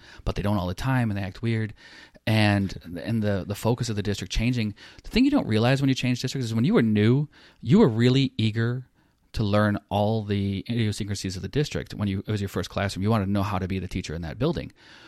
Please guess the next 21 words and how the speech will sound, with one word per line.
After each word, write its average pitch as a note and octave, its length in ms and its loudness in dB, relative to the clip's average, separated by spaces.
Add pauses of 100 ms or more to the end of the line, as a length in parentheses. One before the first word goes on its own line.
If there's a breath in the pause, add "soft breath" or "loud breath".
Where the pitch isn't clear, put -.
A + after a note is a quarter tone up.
(180 loud breath)
But A#2 100 0
when A#2+ 120 6
you C#3 100 4
get D3 280 0
into G#2 720 -2
your G#2 140 -4
second A#2 380 -4
or G2 60 -4
third D3+ 300 -4
school, E2+ 420 -4 (380 soft breath)
you C3 100 -2
get B2 140 6
in E3 80 4
there C3+ 100 2
and G#2 80 2
you're G#2 100 2
like, G2 200 0
"Oh B2+ 160 0
man, G2+ 420 -2
you G#2+ 120 -4
know, D2 260 -4